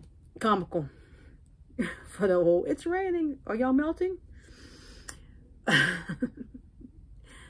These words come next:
Sorry, I just had to say it. And I'm probably gonna get some thumbs down for that joke.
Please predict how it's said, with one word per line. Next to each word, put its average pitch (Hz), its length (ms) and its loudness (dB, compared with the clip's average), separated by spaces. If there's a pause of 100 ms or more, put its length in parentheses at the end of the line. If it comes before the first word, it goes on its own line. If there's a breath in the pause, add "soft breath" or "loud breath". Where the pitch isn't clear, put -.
Sorry, 165 360 2
I 160 40 2
just 165 200 -4
had 151 200 -4
to 160 80 -8
say 104 240 -12
it. - 120 -14 (1500 soft breath)
And 214 220 4
I'm 196 100 0
probably 180 300 4
gonna 175 60 0
get 175 180 4
some 160 360 -2 (2000 soft breath)
thumbs 175 260 0
down 160 260 2
for 160 100 -4
that 156 220 -2
joke. 151 400 -4